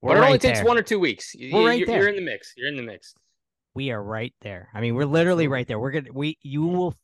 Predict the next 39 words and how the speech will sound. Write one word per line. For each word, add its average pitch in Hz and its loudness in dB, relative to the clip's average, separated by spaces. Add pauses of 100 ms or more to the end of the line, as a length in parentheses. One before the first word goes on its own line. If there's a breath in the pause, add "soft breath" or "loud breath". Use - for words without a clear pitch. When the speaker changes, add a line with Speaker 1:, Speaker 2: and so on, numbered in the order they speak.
Speaker 1:
feel 156 -10
us 156 -8 (260)
after 120 -10
West 117 -6
Virginia 98 -8 (360)
in 107 -10
Speaker 2:
That's 101 -8
Speaker 1:
a - -6
couple 95 -6
Speaker 2:
what 95 -6
she 92 -8
Speaker 1:
weeks. - -16
Speaker 2:
said. - -20 (160)
Speaker 1:
Yeah, 92 -8
you'll 98 -6
feel 101 -8
us - -12
after - -12
West - -10
Virginia. - -18
By 135 0
the 147 0
way, 165 0 (400 soft breath)
did 110 -4
you 131 2
hear 147 0
who's, 143 -4
um, 107 -4 (340)
you 127 -6
know, 123 0
every 110 -2
week 113 -2
they 107 -6
have 98 -4
a 85 -12
musical 90 -10 (340)
guest 95 -6 (100)
every 95 -8
single, 90 -10